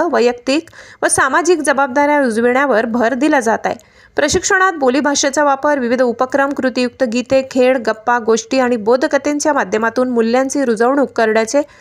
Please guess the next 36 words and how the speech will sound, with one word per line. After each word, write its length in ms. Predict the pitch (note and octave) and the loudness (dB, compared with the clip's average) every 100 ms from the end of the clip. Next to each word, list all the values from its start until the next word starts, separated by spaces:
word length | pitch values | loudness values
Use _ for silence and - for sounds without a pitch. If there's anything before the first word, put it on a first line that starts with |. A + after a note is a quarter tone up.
| - - | -20 -4
मार्गदर्शन 680 | C4 C4 F4 F4 F4 F#4 F4+ | 0 0 2 0 0 0 -2
केले 220 | D4 G#3 | 0 0
जात 160 | G#3 G3 G3+ | 0 -2 -2
आहे. 380 | - - _ _ _ A#3+ | -6 -10 _ _ _ -2
भावेश 400 | D4 C4+ F4 D#4 | 0 0 0 0
बागुल, 340 | E4+ D#4+ F4 | 0 2 0
आनंदा 320 | A#3+ A#3 A#3+ | 0 0 0
बागुल, 320 | B3 A#3+ C4 | -2 0 0
भारती 360 | C4 A#3+ G#3+ A#3+ | 0 -2 -2 -4
सोनावणे 440 | B3+ A#3 B3 C4+ - - - - | -2 0 0 0 -4 -10 -20 -8
आणि 200 | C#4+ E4+ | -2 2
रतन 320 | C4+ A#3 D#4+ | 0 0 -2
पाडवी 340 | D#4 C#4+ C4+ D#4 | 0 0 0 0
यांनी 220 | D4 D4+ | 0 0
मनोरंजनात्मक 840 | C4+ B3+ D4+ C#4+ D4 D4+ D4 D4 | 0 2 0 0 0 -2 -4 -6
कृतीयुक्त 540 | D4 C4 B3+ B3+ C4 C#4+ | -2 -2 0 -2 -2 -2
गीते 320 | A#3+ A#3+ B3 | -2 -2 0
सादर 300 | C4 A3 A#3 | 0 0 0
करून 260 | B3+ C4 | 0 -4
प्रशिक्षणाला 800 | C4+ B3 B3 B3+ D4 C4+ C4+ G#3 - | -4 -6 -8 -12 -4 -2 -2 -2 -4
उत्साही 460 | A#3 - D4 D#4 | -6 0 2 2
रंगत 340 | D#4 G#3+ G#3+ A3 | 0 0 -2 -2
आणली. 300 | G#3 G#3+ G3+ - - - _ - | 0 0 -2 -8 -20 -20 _ -2
ठाणगाव, 460 | C#4+ C#4 C#4+ E4+ | 0 2 2 0
पडसण, 540 | F4 C#4 A#3+ - C4+ G3 | 0 -2 -2 0 -2 -2
सुरगाणा 460 | - C4 A#3+ C4 | 0 0 2 0
आणि 200 | D#4+ C4 | 0 0
बोरगाव 500 | B3 G#3+ A#3+ B3+ D4+ | -2 2 2 2 0
येथे 260 | D4+ B3 G#3+ | 0 0 0
विस्तार 340 | A#3 - D4 | -2 -2 -2
अधिकारी 400 | D4 C#4+ D4+ D4 | 0 -2 -2 -2
धनंजय 440 | B3+ C4+ B3+ B3 B3+ | 0 0 0 0 0
कोडी, 280 | B3+ B3 C4+ | 0 0 0
डॉक्टर 300 | A3+ A3+ A#3+ | -2 0 -2
नेहा 280 | A#3 A#3 A#3+ | 0 -2 -2
शिरोरे, 400 | B3 A#3+ C#4 | 0 2 2